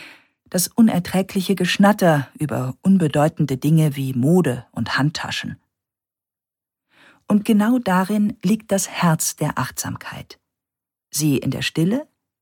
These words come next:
wie im Getöse zu praktizieren. Zwar wurde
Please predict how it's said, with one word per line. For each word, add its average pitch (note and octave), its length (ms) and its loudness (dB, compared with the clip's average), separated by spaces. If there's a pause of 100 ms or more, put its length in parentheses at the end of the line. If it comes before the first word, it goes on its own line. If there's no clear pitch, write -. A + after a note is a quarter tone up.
(120)
wie C#3+ 240 -2
im D#3+ 140 -2
Getöse F3+ 480 0
zu - 160 -6
praktizieren. - 760 -10 (2000)
Zwar G3+ 320 2
wurde G3 520 2